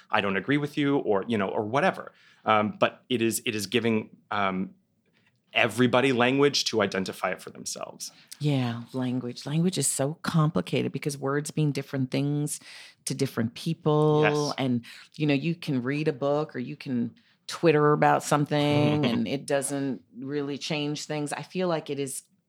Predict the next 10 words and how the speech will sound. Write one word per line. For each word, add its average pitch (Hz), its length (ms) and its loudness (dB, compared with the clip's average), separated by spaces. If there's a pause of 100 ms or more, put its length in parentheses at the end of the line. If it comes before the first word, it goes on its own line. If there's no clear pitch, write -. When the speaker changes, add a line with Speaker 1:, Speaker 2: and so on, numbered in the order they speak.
(120)
Speaker 2:
definitely 156 580 -2
about 127 440 -2 (560)
uncomfortable, 156 1200 0
um, 127 560 -4 (460)
communications 143 920 2
between 127 580 0
people 117 300 -6
that 107 160 -2
are, 101 100 0
like, 104 280 -2